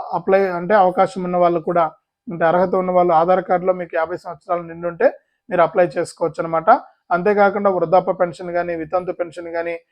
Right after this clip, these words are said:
డయాలసిస్ పేషెంట్లు కానీ, కిడ్నీ పేషెంట్లు కానీ, ఇలా అనేక రకాల దివ్యాంగులు కానీ వీళ్ళందరూ కూడా, ఆ, మీరు పెన్షన్లకు అప్లై చేసుకోవచ్చు అనమాట. మీరందరూ కూడా ఇప్పుడు గనక అప్లై చేసుకోకపోతే మీకు డిసెంబర్లో, డిసెంబర్ నెల పూర్తిగా పెన్షన్ల పంపిణీకి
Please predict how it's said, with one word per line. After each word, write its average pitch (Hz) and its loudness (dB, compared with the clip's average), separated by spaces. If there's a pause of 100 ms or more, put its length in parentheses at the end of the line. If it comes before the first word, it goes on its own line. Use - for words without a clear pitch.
(200)
డయాలసిస్ 175 4
పేషెంట్లు 170 -8
కానీ, 165 -4
కిడ్నీ 165 -8
పేషెంట్లు 170 -6
కానీ, 165 -6 (360)
ఇలా 185 6
అనేక 196 4
రకాల 196 6
దివ్యాంగులు 185 2
కానీ 170 -2
వీళ్ళందరూ 180 2
కూడా, 214 4 (420)
ఆ, 180 8
మీరు 180 0
పెన్షన్లకు 180 -4
అప్లై 185 2 (100)
చేసుకోవచ్చు 165 -6
అనమాట. 165 -2 (960)
మీరందరూ 190 6
కూడా 214 6
ఇప్పుడు 196 0
గనక 196 2
అప్లై 180 4
చేసుకోకపోతే 170 -2 (320)
మీకు 165 -2 (280)
డిసెంబర్లో, 202 2 (260)
డిసెంబర్ 190 0
నెల 185 4
పూర్తిగా 185 0
పెన్షన్ల 185 -4
పంపిణీకి 175 -4